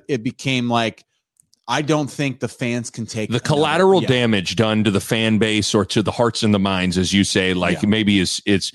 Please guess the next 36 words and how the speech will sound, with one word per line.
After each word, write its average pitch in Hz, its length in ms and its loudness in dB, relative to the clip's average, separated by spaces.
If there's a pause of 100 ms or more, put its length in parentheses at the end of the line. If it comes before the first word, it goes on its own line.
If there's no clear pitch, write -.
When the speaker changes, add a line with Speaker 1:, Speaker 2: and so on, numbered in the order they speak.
(260)
Speaker 2:
it's - 340 0
too - 260 4
much 101 520 -2 (220)
if 101 180 0
you, 104 120 4 (100)
if 101 120 -4
you 107 100 6
would 98 60 4
have 95 80 0
continued 135 440 -2
this 87 160 -2
thing. 101 160 0
And 175 100 -6
yeah, 220 160 2
that's, 151 380 0
that's 139 300 -2
the 117 60 -2
thing. 120 280 2
It's 101 120 0
like, 104 200 0 (880)
uh, 104 320 0 (640)
you 151 140 2
know, 131 300 0 (520)
I 147 60 -2
think 254 200 -2
one 170 140 2
of 180 60 0
the 160 60 0
things 143 300 2
with 120 280 0 (1160)
last, 233 400 2
I 160 60 0
will 202 140 6
say 170 180 2
last 156 360 0
night 85 300 -2